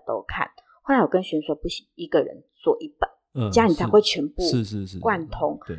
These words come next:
Speaker 1: 那我那次听到瑞芬老师的演讲，就是为什么台湾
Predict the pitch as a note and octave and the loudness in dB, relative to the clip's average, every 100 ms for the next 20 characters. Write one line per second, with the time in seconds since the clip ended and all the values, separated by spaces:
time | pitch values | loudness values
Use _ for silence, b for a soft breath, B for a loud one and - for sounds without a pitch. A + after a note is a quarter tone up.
0 | - D#4 E4+ G#3+ G#3 A#3 A#3 A3+ G#3+ G#3 | -6 0 2 2 2 0 -2 2 2 4
1 | G#3 F#3 E3 - G3+ G3+ F3+ F3+ D#3+ D3+ | 2 2 -4 -6 2 2 2 -8 -10 -12
2 | - E3 E3+ - - - - - _ _ | -12 -8 -8 -8 -12 -10 -12 -12 _ _
3 | _ _ - D4 C4+ C4+ - D4 G3+ D3 | _ _ -4 -4 0 2 4 4 0 -6
4 | D3 D3+ D#3+ | -6 -4 -4